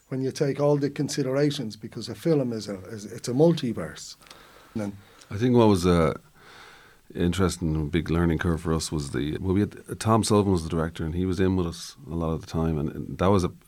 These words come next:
Speaker 2: huge advantage. He was literally sitting with us over a lot of it, and so you get decisions done quickly, or at, le-,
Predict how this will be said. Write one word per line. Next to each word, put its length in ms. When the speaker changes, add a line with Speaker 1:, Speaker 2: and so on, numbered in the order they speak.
Speaker 2:
huge 300
advantage. 500
He 120
was 120
literally 200
sitting 360
with 140
us 240
over 220
a 60
lot 180
of 120
it, 80
and 340
so 200
you 240
get 160
decisions 400
done 200
quickly, 300
or 100
at, 100
le-, 220